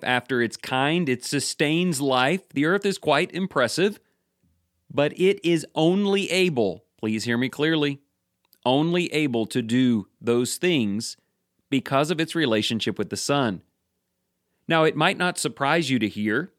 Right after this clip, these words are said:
that mankind, for centuries,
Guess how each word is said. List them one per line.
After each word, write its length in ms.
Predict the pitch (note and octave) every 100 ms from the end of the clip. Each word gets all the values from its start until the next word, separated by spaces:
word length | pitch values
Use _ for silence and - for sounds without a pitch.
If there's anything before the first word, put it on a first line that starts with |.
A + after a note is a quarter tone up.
| -
that 180 | A#2
mankind, 800 | B2 C3 F3 F#3+ B2 G#2 A2 C3+
for 360 | B2 B2 B2 -
centuries, 1000 | - - F#3+ A3 G#3+ E3+ G#2+ E2 C#3 -